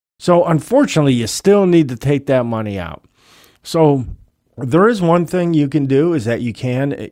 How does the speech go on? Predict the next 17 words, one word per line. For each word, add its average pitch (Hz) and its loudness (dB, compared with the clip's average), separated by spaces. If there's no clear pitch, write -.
you 127 -8
can 151 -4
gift 143 -2
your 127 -2
required 117 -2
minimum 107 -6
distribution 107 -10
to 113 -10
charity, 113 -6
and 123 0
then 131 4
you 131 4
don't 113 0
pay 117 -2
taxes 135 -6
on 85 -16
it. 73 -20